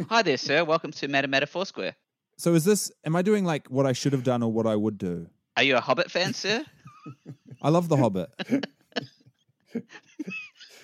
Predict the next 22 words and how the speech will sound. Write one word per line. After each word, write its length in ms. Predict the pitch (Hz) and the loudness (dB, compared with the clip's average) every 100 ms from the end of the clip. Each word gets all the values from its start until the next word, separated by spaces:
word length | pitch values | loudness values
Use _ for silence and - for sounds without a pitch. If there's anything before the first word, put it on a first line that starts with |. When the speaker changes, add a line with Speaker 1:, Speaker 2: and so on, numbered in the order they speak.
| - - 202 - | -20 -12 -10 2
Speaker 3:
T 120 | 233 | 6
Speaker 2:
That 120 | 165 | 6
was 120 | 165 | 6
Speaker 3:
is 360 | 285 262 - - - - | 4 0 -2 -8 -14 -12
selling 380 | - 202 196 185 | 4 6 6 6
Paul 260 | 196 202 | 10 10
better 180 | 170 160 | 10 4
than 140 | - 143 | 0 -2
Paul. 480 | 170 156 165 139 - - _ | 0 0 -2 -4 -10 -20 _
Paul, 200 | 247 202 | 10 12
you 60 | 185 | 10
gotta 140 | 220 | 8
say, 260 | 208 190 180 | 8 8 6
"Hi, 300 | - 196 185 165 | 8 10 12 10
I'm 80 | |
Paul, 360 | 156 185 165 139 | 6 6 6 6
and, 140 | 135 | 4
uh, 80 | 139 | 2
where 240 | 139 156 151 | 4 6 6
are 40 | |
you 100 | 147 | 4
from?" 400 | 143 143 104 | 4 2 2